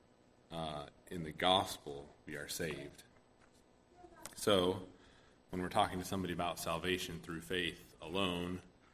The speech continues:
we can appeal to the law and point to the verses that point out sin,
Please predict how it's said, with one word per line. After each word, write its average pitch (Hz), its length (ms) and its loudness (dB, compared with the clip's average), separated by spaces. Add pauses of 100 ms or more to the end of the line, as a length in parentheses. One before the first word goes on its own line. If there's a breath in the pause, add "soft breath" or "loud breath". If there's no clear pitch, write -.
(180)
we 98 120 2
can 87 440 -4 (1000)
appeal 127 380 2
to 123 100 -6
the 92 100 -2
law 80 420 -4 (680)
and 87 180 -2
point 101 320 -2
to - 80 -8
the 87 80 0
verses 95 460 4
that 85 160 -4
point 90 260 -2
out 78 180 -2
sin, 82 500 2